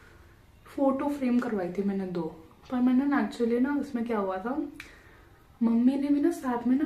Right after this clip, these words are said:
पापा और मम्मी की एक फोटो फ्रेम करवाई थी, और इसमें क्या हुआ, वो दोनों फोटो ना एक ही ड्रेस की थी, एक फोटो हमने दो फ्रेम में करवा दी। तो of course मम्मी वाली विंस और मेरी वाली साइड पे, of course, of course। एक और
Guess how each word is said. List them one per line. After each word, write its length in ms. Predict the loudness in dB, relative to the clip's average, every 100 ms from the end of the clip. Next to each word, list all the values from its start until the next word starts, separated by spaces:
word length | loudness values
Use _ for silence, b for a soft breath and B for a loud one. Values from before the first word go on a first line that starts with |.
| 0
पापा 240 | -2 0 0
और 60 |
मम्मी 280 | 2 2 4
की 60 | 4
एक 140 | 2
फोटो 300 | 0 0 0
फ्रेम 280 | 0 2 2
करवाई 280 | 0 -4 -6
थी, 120 | -6
और 240 | -4 -2
इसमें 240 | -2 0 -2
क्या 100 | 0
हुआ, 220 | 0 0
वो 100 | -2
दोनों 280 | 0 2 2
फोटो 240 | 2 -2 -2
ना 100 | -4 -2
एक 140 | 0 2
ही 100 | 2
ड्रेस 260 | 0 -4 -10
की 60 |
थी, 200 | -10 -10 -12 -20 -20 b b b b b -8
एक 220 | -2 -2
फोटो 380 | 0 2 4 2
हमने 260 | 8 8 8
दो 200 | 6 2 2
फ्रेम 260 | -2 -4
में 100 | -4
करवा 220 | -6 -6 -6
दी। 260 | -8 -16 -18 -20 -20 B B B B B B B B -4
तो 60 | -4
of 80 | -2 0
course 400 | 2 2 0 2
मम्मी 220 | 4 4
वाली 240 | 2 2
विंस 320 | 6 6 4
और 100 | 2
मेरी 220 | 0 2 2
वाली 220 | 4 2 0 -14 b b b b -20 -20 -8
साइड 260 | -2 -2 -4
पे, 160 | -8 -8 -12 B B B B -20 b b b b b -6
of 260 | -4 -4 -6
course, 300 | -8 -8 -10
of 200 | -14 -14
course। 1500 | -14 -14 -16 -16 -18 -18 -16 -16 -16 -20 -20 -16 -12 0 4 4
एक 180 | 4 2
और 260 | 2 2